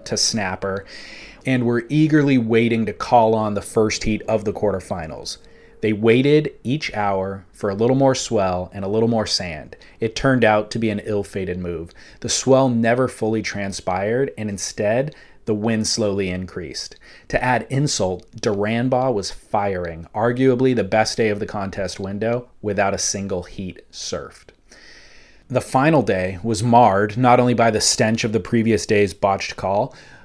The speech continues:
but by meager conditions and then by very questionable judging.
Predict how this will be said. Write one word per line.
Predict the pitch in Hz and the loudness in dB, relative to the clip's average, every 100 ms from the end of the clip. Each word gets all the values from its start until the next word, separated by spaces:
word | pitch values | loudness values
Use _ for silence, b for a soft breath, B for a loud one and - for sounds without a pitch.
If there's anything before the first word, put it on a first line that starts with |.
| B - | B -4
but | 127 | 0
by | - 117 | 2 2
meager | 107 117 127 135 | 2 0 2 0
conditions | 120 123 104 95 107 101 101 | 2 2 2 2 -2 -4 -6
and | - 117 113 | -8 -6 -4
then | 107 | -2
by | 101 | -2
very | 95 95 104 104 101 | -2 0 0 0 -4
questionable | - 110 98 - 107 92 95 | -4 -4 -4 -4 -6 -4 -6
judging. | 92 - 92 90 78 71 | -8 -4 -4 -4 -10 -14